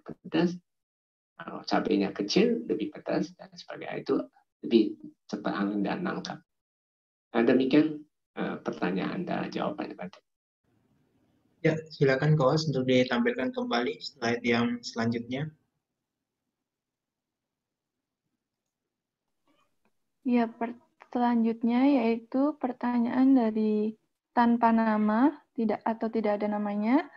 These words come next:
Speaker 3: Ya, Namo Buddhaya, Bante. Saya mau bertanya, bagaimana kalau selalu marah-marah, selalu curiga, bagaimana kita mengikis kekotoran batin itu? Terima kasih, Bante.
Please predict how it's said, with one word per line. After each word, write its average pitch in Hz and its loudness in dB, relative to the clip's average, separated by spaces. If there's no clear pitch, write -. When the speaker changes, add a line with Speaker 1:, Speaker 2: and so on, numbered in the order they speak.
Speaker 3:
Ya, 226 2
Namo 226 4
Buddhaya, 233 2
Bante. 226 2
Saya 269 2
mau 254 4
bertanya, 208 0
bagaimana 220 2
kalau 240 2
selalu 226 2
marah-marah, 220 2
selalu 240 6
curiga, 240 2
bagaimana 233 4
kita 262 0
mengikis 240 4
kekotoran 220 0
batin 208 -2
itu? 214 -2
Terima 220 0
kasih, 240 -6
Bante. 208 -4